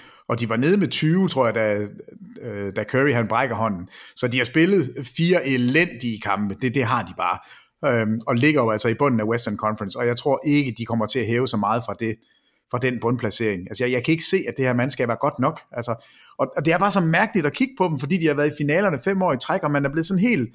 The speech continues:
som Steve Kerr siger, det, det, vi er jo også vant til at vinde, og det, det er en ny virkelighed for os. Det er mærkeligt for os ikke at være store favoritter til hver eneste kamp, men vi må acceptere, at,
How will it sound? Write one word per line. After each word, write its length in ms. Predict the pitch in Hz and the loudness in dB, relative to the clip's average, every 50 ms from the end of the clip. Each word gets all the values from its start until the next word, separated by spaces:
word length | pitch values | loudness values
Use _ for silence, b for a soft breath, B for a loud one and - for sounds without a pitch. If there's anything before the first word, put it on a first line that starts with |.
| b b b b b b | b b b b b b
som 160 | - 180 160 | -2 0 0
Steve 220 | - - 190 180 | 0 0 -2 -2
Kerr 220 | - - 196 208 220 | 0 0 0 2 2
siger, 240 | 208 - - 208 202 | 2 2 0 0 2
det, 180 | - 196 190 - _ b b b b b b b - | 2 0 -2 -2 _ b b b b b b b -14
det, 80 | - - _ _ - - 165 151 156 | -14 -14 _ _ -12 -8 -6 0 2
vi 140 | 226 254 214 | 2 2 4
er 60 | 170 | 4
jo 100 | 156 160 | 4 4
også 220 | 190 226 220 - | 4 4 2 2
vant 220 | 180 160 135 120 - | 2 0 0 0 0
til 100 | - 135 | 0 0
at 200 | 131 120 117 107 | 2 2 0 0
vinde, 380 | 113 107 104 107 110 110 107 _ _ - - | 0 0 0 0 0 0 -2 _ _ -10 -8
og 80 | 165 160 - | -8 -8 -4
det, 120 | - 170 165 | -4 -2 0
det 60 | 185 185 | 2 2
er 40 | |
en 160 | 190 180 175 190 | 4 4 4 4
ny 200 | 226 226 175 147 | 4 2 0 -2
virkelighed 360 | 170 208 - - 180 156 - | -2 -2 0 0 0 0 2
for 80 | 139 | 0
os. 140 | 135 156 160 | 0 0 0
Det 120 | - - 147 | 0 0 0
er 40 | |
mærkeligt 440 | 143 143 147 170 190 - - 156 - | 0 2 2 0 0 0 -4 -4 -2
for 80 | - 147 | 0 0
os 180 | 151 165 - - | 0 0 0 0
ikke 240 | 165 165 175 160 151 | 2 2 2 2 0
at 140 | 123 127 117 | 0 0 0
være 240 | 123 120 120 120 117 B B B B | 0 0 0 0 -2 B B B B
store 260 | - - 160 185 202 - | -4 0 2 2 2 2
favoritter 320 | - 123 120 127 131 127 | 2 2 2 2 2 0
til 120 | 120 - 131 | 0 -2 0
hver 100 | 123 123 | 0 0
eneste 280 | 135 175 175 - - | 0 0 -2 -4 -8
kamp, 220 | - - 156 165 - 139 | -4 -4 -4 -4 -2 -4
men 120 | 127 120 | -4 -2
vi 80 | 127 127 | -2 -2
må 80 | 131 | 0
acceptere, 640 | 120 120 117 - 117 107 - - 208 202 135 104 117 | -2 -2 -4 -6 -10 -8 -4 -2 0 0 0 0 -2
at, 140 | 123 120 | -4 -6